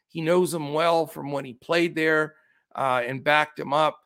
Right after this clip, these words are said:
It should make for an interesting game. I do think he can give Embiid a little bit of trouble, but, you know, you can't control Embiid. He's, he has just been an, an unsinkable force. And in, like I said, the last game, I mean, he's trying to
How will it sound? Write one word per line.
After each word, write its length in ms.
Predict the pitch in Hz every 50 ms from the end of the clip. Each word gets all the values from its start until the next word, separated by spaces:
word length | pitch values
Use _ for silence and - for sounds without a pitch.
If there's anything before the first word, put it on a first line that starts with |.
| _ _ _ _ _ _ _ -
It 200 | 139 131 226 -
should 220 | - 247 262 226
make 240 | 247 247 240 226 240
for 100 | 214 208
an 60 | 196
interesting 560 | 196 202 202 202 208 190 190 - 170 170 165 151
game. 420 | 156 165 180 185 190 196 196 190
I 100 | 151 160
do 200 | 156 156 196 196
think 260 | 196 - 214 202 196
he 120 | 196 196 156
can 200 | - 175 170 170
give 140 | 160 165
Embiid 340 | 151 160 156 147 160 160 143
a 60 | 135
little 400 | 131 147 170 196 214 262 285 262
bit 160 | 202 160 139 120
of 80 | 120
trouble, 360 | - - 147 127 127 127 127
but, 200 | 123 - 151 - -
you 100 | - 170
know, 60 | 160
you 160 | 156 165 185
can't 340 | 175 - - 185 156 123 -
control 460 | _ - - - - 143 131 127 123
Embiid. 400 | 120 117 120 120 120 120 120 117
He's, 420 | 117 135 160 156 147 - - - - _ _ _ - _ _ _ _
he 240 | _ - 170 190 196
has 200 | 175 156 147 131
just 360 | 127 - 160 151 143 - -
been 260 | 147 151 147 143 139 135 -
an, 180 | 127 123 127 120 -
an 180 | 135 131 123 - _ _ _ _ _ _
unsinkable 760 | - 170 190 175 - - - 180 180 175 - 170 143 147 143 123
force. 560 | - - - 165 175 170 170 165 151 - -
And 240 | - 143 143 147 151
in, 100 | 143 113
like 240 | 135 156 127 117
I 120 | 165 160 143
said, 420 | - - - 180 175 165 151 - - - - - _ _ _
the 80 | - 147
last 380 | 147 147 165 196 214 214 - -
game, 320 | 156 143 131 127 120 - -
I 60 | 135
mean, 180 | 139 135 135 131
he's 220 | 131 165 196 190
trying 340 | - - 185 180 175 170 160
to 200 | 156 143 135 139